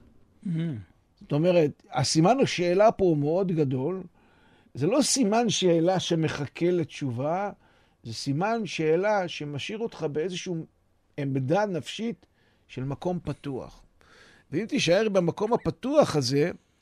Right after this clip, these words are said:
Speaker 2: אני מאמין שייכנס איזשהו משב רוח רענן,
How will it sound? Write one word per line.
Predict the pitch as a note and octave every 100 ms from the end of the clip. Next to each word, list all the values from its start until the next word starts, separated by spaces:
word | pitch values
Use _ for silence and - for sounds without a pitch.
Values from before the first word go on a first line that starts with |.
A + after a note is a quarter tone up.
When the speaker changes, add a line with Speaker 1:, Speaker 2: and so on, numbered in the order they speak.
| -
Speaker 2:
אני | C3
מאמין | C3 C#3 D3+ D4 E4 A#3 - _ _ _ _ F#3+
שייכנס | B2+ B2+ E3+ A#3+ A3+
איזשהו | G3 - D#3+
משב | C#3+ - F#3+ D#3
רוח | F3 D3+ -
רענן, | B2 B2 C3 F3 E3 D#3+